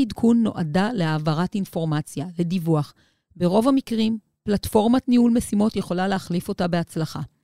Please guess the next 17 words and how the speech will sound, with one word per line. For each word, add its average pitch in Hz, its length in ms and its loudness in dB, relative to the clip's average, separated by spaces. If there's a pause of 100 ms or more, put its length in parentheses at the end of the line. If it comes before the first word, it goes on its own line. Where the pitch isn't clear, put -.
(680)
פגישת 214 380 -2
סינכרון 233 520 0
נועדה 175 320 2
לחבר 214 360 0
כמה 208 320 -2
זרועות, 180 540 0
מחלקות 180 540 -2
או 185 60 2
דיסציפלינות 190 760 -4
לטובת 165 380 -6
ניתוח - 520 0
או 185 60 0
הוצאה 170 320 -4
לפועל 214 320 0
של 180 140 -6
משימה 170 400 -2
משותפת. 160 600 -4